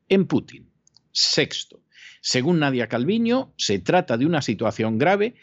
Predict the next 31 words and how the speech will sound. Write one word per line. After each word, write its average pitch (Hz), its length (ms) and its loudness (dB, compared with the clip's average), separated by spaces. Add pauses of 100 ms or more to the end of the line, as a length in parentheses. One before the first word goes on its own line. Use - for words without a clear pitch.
(220)
que 110 140 0
tiene 190 480 0
un 226 220 4
impacto 139 600 0
desde 98 260 -4
el 98 100 -2
punto 160 360 2
de 113 60 0
vista 92 500 -2 (140)
económico 151 920 -2 (340)
y 120 100 2
de 170 140 4
la 180 80 4
evolución 120 560 2
de 110 100 0
los 110 220 -2
precios. - 440 -2 (380)
Lo 78 160 -6
digo 180 400 4 (280)
para 98 200 0
que 104 100 -2
no 156 220 0
quede 113 240 0
desde 87 360 -2
ese 120 180 -2
punto 135 400 0
de 143 80 4
vista 117 600 -2
ninguna 98 580 2
duda. - 340 -6 (580)
Séptimo, - 720 -2